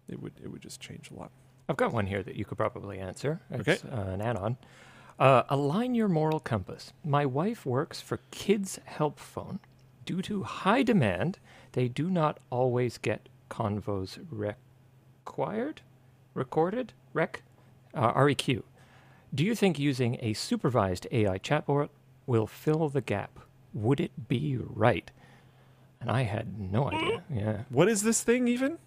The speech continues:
Speaker 1: Kids
Speaker 2: Uh,
Speaker 1: rec phone? What is that?
Speaker 2: c-, to get con-, uh, kids help phone. It's kids help phone.
Speaker 1: Kids help phone. What is that, though?
Speaker 2: I think that's like you, you're a child, you call the help phone and you get help or advice
Speaker 1: Is it
Speaker 2: or
Speaker 1: like,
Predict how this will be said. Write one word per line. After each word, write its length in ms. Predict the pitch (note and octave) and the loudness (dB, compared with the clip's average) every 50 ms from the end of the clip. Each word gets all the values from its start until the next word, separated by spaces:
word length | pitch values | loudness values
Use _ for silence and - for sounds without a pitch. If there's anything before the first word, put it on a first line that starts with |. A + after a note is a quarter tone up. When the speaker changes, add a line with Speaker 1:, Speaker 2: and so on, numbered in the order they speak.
| - - - - - | -20 -20 -20 -18 -12
Speaker 1:
Kids 160 | - - - - | 0 4 6 8
Speaker 2:
Uh, 240 | D#3 D#3 D3+ D3 D3+ | 8 8 8 10 10
Speaker 1:
rec 200 | D3 D3+ - - | 8 8 6 2
phone? 400 | - - - G3+ A3+ B3+ D4+ A3+ | 0 2 4 4 4 4 2 0
What 100 | E3+ E3 | 0 0
is 80 | D#3 C3 | 2 2
that? 160 | A#2+ G#2+ - - - - - - - - - - - - - - | 2 2 0 -4 -12 -20 -20 -20 -20 -20 -20 -20 -20 -20 -14 -8
Speaker 2:
c-, 100 | - E3 | -8 -8
to 200 | D#3+ - - F3 | -8 -2 -2 -2
get 360 | D#3+ C3+ B2+ F3+ G3 G3+ - - | 0 2 4 4 4 2 0 -4
con-, 320 | - - E3 E3 F3+ F3+ | 0 2 2 2 2 2
uh, 80 | D3 D3 - - | 0 -2 -2 -2
kids 280 | - F#3+ F#3+ E3 - | 2 2 2 2 2
help 260 | - - F#3 F#3 - | 4 4 4 4 4
phone. 180 | - - G#2 - - | 2 2 2 2 0
It's 140 | - C#3 - | -4 -6 -2
kids 260 | - - E3+ D#3 - | 2 2 2 2 4
help 240 | - - C3 A#2+ - | 6 6 6 6 4
phone. 200 | - - - - | 0 -2 -2 -2
Speaker 1:
Kids 160 | - - - - | -2 -6 -6 -4
help 140 | A#2+ A#2 - | -4 -4 -4
phone. 160 | - G#2+ G2+ G2 - | -6 -8 -10 -8 -4
What 120 | - B2+ | 0 0
is 100 | C3 B2+ | 0 0
that, 180 | B2+ G#2+ G2 - | 0 -2 -4 -6
though? 140 | - - A2+ - - - - | -10 -14 -14 -16 -20 -10 -6
Speaker 2:
I 380 | A#2 A#2 A#2 G#2+ G#2 G#2 G2+ G2+ | -4 -2 0 2 2 2 2 2
think 280 | - - B2 A2+ G#2+ | 0 0 0 0 2
that's 360 | - A#2 A#2 A2 - - - - | 2 2 0 0 -2 -6 -2 2
like 260 | B2+ A#2 A2+ G#2 - | 2 2 2 2 2
you, 200 | A2+ A2 A2 G2+ - | 2 2 2 2 0
you're 420 | A#2+ A2+ G#2+ G2 G2+ G2 F#2+ F#2 | -2 0 0 0 0 0 0 -2
a 40 | F#2 - _ - - | -2 -4 _ -14 -8
child, 460 | - - A2+ A2 A#2+ D#3+ A#3 C4+ G#3 | -2 0 2 2 4 2 2 0 -2
you 120 | D#3+ C#3+ A#2+ | -2 -4 -6
call 260 | - - B2+ B2 A#2 | -4 0 0 2 2
the 100 | A2 A2 | 2 0
help 320 | G2+ - C3+ B2 - - - | 0 0 -2 -2 -4 -8 -14
phone 440 | - - D#3+ D3 E3 G#3 A3 G#3 F#3+ | -4 0 0 2 2 2 0 0 0
and 300 | E3 D#3 D#3+ C#3+ D3+ D3 | 0 0 -2 -4 -4 -4
you 100 | C#3+ C#3+ | -4 -2
get 200 | D#3+ E3+ - - _ - | -4 -4 -6 -8 _ -18
help 420 | - - - F3+ A3 G3+ C#3+ - C3 | -12 -4 -4 -2 -2 -2 -6 -8 -8
or 140 | C3 C3+ C3 | -6 -4 -6
advice 440 | C3 B2 B2 B2+ B2 C3 C3+ C3+ | -6 -4 -2 0 0 0 0 2
Speaker 1:
Is 160 | - C3 B2 C3 | 2 4 4 4
it 100 | C3 G#2+ | 4 6
Speaker 2:
or 40 | C3+ | 6
Speaker 1:
like, 240 | B2+ B2 B2 - | 6 6 4 2